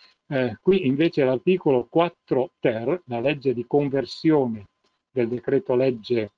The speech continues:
del diciassette marzo duemilaventi, che è, è interessante perché prevede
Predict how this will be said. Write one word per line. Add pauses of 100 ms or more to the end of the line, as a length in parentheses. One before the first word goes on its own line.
(300)
del
diciassette
marzo (140)
duemilaventi, (340)
che
è,
è
interessante
perché
prevede